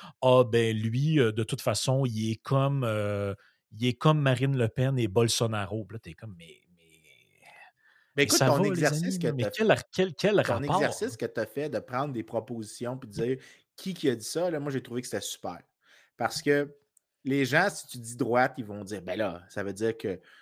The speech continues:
Speaker 2: tu devrais avoir des régimes de retraite moins généreux, qu'il faut que tu travailles plus
Speaker 1: Ben oui,
Speaker 2: longtemps
Speaker 1: c'est
Speaker 2: pour te
Speaker 1: ça.
Speaker 2: qualifier, faudrait que t'ailles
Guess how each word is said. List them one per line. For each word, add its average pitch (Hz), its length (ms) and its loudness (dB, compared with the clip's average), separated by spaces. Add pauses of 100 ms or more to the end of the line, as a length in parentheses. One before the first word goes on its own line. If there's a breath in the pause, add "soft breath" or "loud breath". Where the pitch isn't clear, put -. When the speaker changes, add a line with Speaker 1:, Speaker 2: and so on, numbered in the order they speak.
(120)
Speaker 2:
tu - 120 -8
devrais 117 160 4
avoir 123 140 6
des 120 120 0
régimes 113 360 -2
de 113 80 2
retraite 113 520 0
moins 120 220 -4
généreux, 113 680 -4
qu'il - 80 -20
faut - 120 -14
que - 80 -16
tu - 80 -14
travailles 117 420 2
plus 131 180 0
Speaker 1:
Ben 117 140 2
oui, 120 80 0
Speaker 2:
longtemps 113 160 2
Speaker 1:
c'est 113 140 -2
Speaker 2:
pour 151 60 -2
te 117 60 -4
Speaker 1:
ça. - 40 0
Speaker 2:
qualifier, 110 520 -6 (280 loud breath)
faudrait 127 320 0
que - 60 -20
t'ailles 117 280 4